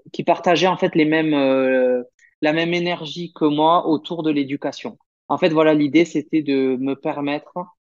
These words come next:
de me stimuler intellectuellement plus, plus, plus, tu vois, et de, et d'avoir, euh, ce condensé de,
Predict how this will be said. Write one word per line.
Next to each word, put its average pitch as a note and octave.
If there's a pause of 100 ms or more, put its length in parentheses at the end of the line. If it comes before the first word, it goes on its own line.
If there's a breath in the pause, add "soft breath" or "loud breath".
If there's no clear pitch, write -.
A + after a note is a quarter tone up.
(120)
de C#3
me C#3+
stimuler F3+
intellectuellement D3+ (100)
plus, -
plus, -
plus, -
tu -
vois, F3
et F#3+
de, D3 (400 soft breath)
et D3+
d'avoir, D#3
euh, C#3+
ce -
condensé F3
de, C#3